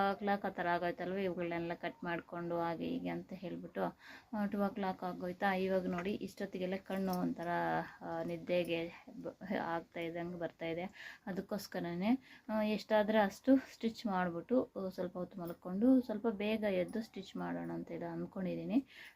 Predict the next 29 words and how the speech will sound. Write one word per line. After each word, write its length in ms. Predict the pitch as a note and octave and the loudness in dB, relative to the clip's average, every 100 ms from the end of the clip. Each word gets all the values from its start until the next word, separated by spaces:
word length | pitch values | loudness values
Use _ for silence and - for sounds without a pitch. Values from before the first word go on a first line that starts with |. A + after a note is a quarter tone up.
| - | 4
ನೋಡ್ಬೇಕು 400 | B3 G3 F3 - | 6 6 4 -2
ಏನೆಲ್ಲ 280 | E3+ E3 D#3+ | -6 -4 -4
ಆಗತ್ತೆ 540 | D#3+ D#3+ E3 D#3+ E3 | -6 -6 -6 -8 -4
ಏನು 240 | D#3 D#3 E3 | -2 -2 -4
ಅಂತ 240 | E3 D#3+ | -6 -10
ಹೇಳ್ಬಿಟ್ಟು. 840 | D#3+ E3 D#3+ D3+ D3+ E3 - _ _ _ _ G#3 | -12 -10 -10 -10 -10 -10 -10 _ _ _ _ -4
ಹ್ಮ್, 380 | G#3+ G#3 G#3 | 0 2 4
ಯಾವುದು 340 | G#3 G3 G3+ G3+ | 4 2 2 0
ನಾವು 220 | G3 F#3 | 0 2
ಅಂದ್ಕೊಂಡಿರೋ 540 | F3+ F3+ F#3 F3+ E3 | 0 0 -4 -4 -6
ಥರ 240 | D#3+ - D#3+ | -8 -12 -10
ಆಗೋದಿಲ್ಲಲ್ಲ. 640 | D#3+ D#3+ - E3 E3 E3 E3+ - _ _ _ _ _ _ - | -10 -12 -14 -14 -12 -10 -12 -14 _ _ _ _ _ _ 0
ಹ್ಮ್, 140 | G3+ A3 | 6 6
ಯಾವ 300 | G#3 F#3+ F#3+ | 6 2 0
ಥರ 240 | G3+ G3 F#3+ | -2 0 2
ಆಗತ್ತೆ 400 | F#3 F#3 - G3+ | 0 -2 -4 -4
ಆ 100 | F3 | -4
ಥರ 200 | - F3 | -4 -6
ನಾವು 380 | E3+ E3 F3 F#3+ | -4 -4 -2 -2
ಹೋಗ್ಬೇಕಾಗತ್ತೆ 720 | F#3+ F3 F#3 F3 E3 E3 - | -2 -6 -6 -6 -8 -8 -10
ಅಷ್ಟೇನೆ. 720 | F3+ F3 - - D#3+ E3 F#3+ - _ - - - | -12 -12 -18 -12 -10 -8 -8 -10 _ -20 -14 -6
ಆ, 180 | F#3 F#3 | -4 -2
ಬೇರೆಯವ್ರ 600 | F#3 F#3 F#3 G3+ G3 F#3 | -2 0 2 4 2 0
ವಿಷಯ 300 | F#3 - F#3+ | -4 -6 -4
ಏನೋ 400 | F3+ F3 E3+ E3+ | -4 -4 -4 -6
ಗೊತ್ತಿಲ್ಲ, 360 | E3 - E3 E3 | -8 -8 -6 -4
ನನ್ನ 300 | D#3+ E3 F#3 | -4 -4 -4
ವಿಷಯದಲ್ಲಿ 600 | F3+ - F3+ F3 E3+ E3+ | -4 -6 -8 -6 -6 -8
ಮಾತ್ರ 360 | E3+ E3 - | -8 -10 -12